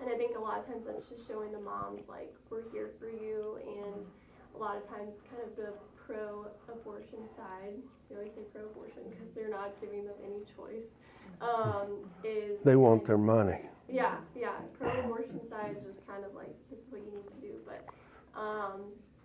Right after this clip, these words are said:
Speaker 1: a lot of times their stance is like, you know, "You help the baby but not the mom," but I think walking alongside the mom, um,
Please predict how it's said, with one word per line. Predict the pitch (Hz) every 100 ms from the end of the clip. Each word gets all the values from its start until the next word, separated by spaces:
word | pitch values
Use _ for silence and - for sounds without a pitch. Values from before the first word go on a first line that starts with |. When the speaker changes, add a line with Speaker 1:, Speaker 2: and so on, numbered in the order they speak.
| - - 226
Speaker 1:
a |
lot | 220 214
of | 220 -
times | 208 208 202
their | 214 196
stance | 214 - 208 196 - -
is | 202
like, | - - - - - -
you | 120
know, | - - - - -
"You | 214
help | 226 214 -
the | 208
baby | 202 202 208
but | 202
not | - -
the | 226 214
mom," | 196 202 220 -
but | -
I | 214
think | 214 214 202 - 208
walking | 214 220 233
alongside | 214 202 202 208 202
the | 214
mom, | 202 202 202 202 220 226 - - 226 185 185
um, | 214 202 202